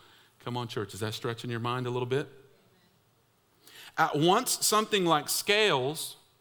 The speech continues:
fell from his eyes, and he regained his sight. This is Saul. Then he got up and he was baptized.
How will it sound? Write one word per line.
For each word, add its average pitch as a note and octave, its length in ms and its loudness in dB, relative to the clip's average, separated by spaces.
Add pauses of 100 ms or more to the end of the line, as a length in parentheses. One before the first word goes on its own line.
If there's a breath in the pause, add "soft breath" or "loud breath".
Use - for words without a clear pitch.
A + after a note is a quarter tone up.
(180)
fell G3 280 0
from D#3+ 180 0
his D#3 200 0
eyes, C#3+ 600 0 (400 soft breath)
and C3 100 -2
he D#3+ 140 0
regained D3+ 680 0
his C#3 160 -2
sight. C#3+ 360 0 (240)
This A2+ 160 -8
is C3+ 100 -4
Saul. G#2 420 -2 (1160 soft breath)
Then D3+ 180 2
he E3 80 2
got D#3+ 200 4
up C#3+ 300 0 (180)
and A#2+ 120 -6
he C3 140 -4
was A#2+ 160 -4
baptized. A2 760 -6